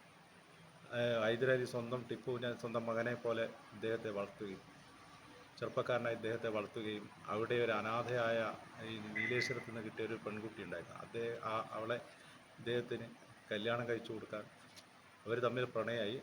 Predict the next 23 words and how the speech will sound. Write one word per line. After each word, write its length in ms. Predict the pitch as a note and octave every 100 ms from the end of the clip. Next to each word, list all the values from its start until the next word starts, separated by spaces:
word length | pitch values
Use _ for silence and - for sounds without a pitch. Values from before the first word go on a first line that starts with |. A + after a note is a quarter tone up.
| -
അവരെ 220 | G#2 A2+
കല്യാണം 420 | A2 G2+ A2+ A#2+
കഴിച്ചു 200 | A2+ A2
കൊടുക്കാൻ 240 | G#2+ G#2+ G2
തീരുമാനിച്ചു. 420 | F#2 E2 D#2+ - -
പക്ഷേ 140 | G#2+ A#2
അതിനൊരു 300 | A2+ B2+ B2
ഉപാധി 360 | A2 B2 C#3
വെച്ചത് 300 | C3 A#2+ A2
ഇദ്ദേഹം 380 | A2+ G#2+ A2+ A2+
മതം 260 | G#2 F#2+ A2+
മാറണം 340 | A2+ A2+ G#2+
എന്നായിരുന്നു. 340 | F#2+ F2 D2+ - - - - - - -
പക്ഷേ 180 | -
ഒരിക്കലും 420 | C3+ C3+ C#3+ E3+ D#3+
താൻ 240 | D3 D3
മതം 260 | C3 B2 D3
മാറുകയില്ലെന്നും, 680 | D3+ D3+ D3 C3 B2+ B2+ - - -
അതേസമയം 760 | G#2+ B2+ C#3 C#3 C3 B2+ C3+ A#2+
എൻ്റെ 180 | B2
പേര് 460 | C3+ - B2 D3 D#3+ E3 - - - - -
മാത്രം 340 | A#2+ B2 C#3+ C3+
മാറാമെന്ന് 440 | A#2 B2 B2 B2